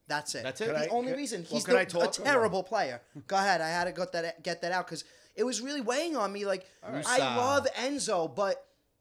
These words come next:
Speaker 1: he's literally the worst player in the house right
Speaker 3: Okay.
Speaker 1: now, in my opinion.
Speaker 3: All right. When did he win H O H?
Speaker 1: In the beginning.
Speaker 3: Okay, where it was too early to take a shot.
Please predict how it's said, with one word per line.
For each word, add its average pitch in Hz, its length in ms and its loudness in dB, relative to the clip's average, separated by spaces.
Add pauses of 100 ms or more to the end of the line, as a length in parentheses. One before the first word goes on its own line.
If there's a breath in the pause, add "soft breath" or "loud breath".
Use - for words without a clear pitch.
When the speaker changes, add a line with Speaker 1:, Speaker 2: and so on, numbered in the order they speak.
(180)
Speaker 1:
he's 202 300 -8
literally 247 400 -4
the 185 100 0
worst 202 720 2
player 160 560 -2 (260)
in 185 180 -4
the 160 60 -4
house 156 360 -4
right 131 160 -4
Speaker 3:
Okay. 123 100 -8
Speaker 1:
now, 120 140 -8
in 143 80 -6
my 143 160 -2
opinion. 117 440 -12
Speaker 3:
All 175 80 -4
right. 156 180 2
When 180 200 -2
did 196 80 -4
he 196 80 -4
win 180 160 -2
H 160 220 -4
O 127 80 -6
H? - 340 -14 (360)
Speaker 1:
In 190 200 -4
the 185 260 -2
beginning. 156 720 -6
Speaker 3:
Okay, 147 300 0
where 151 380 0
it 131 200 -12
was 135 140 -12
too 180 180 -8
early 156 240 0
to 113 60 -16
take 131 120 -12
a 123 60 -14
shot. 110 260 -14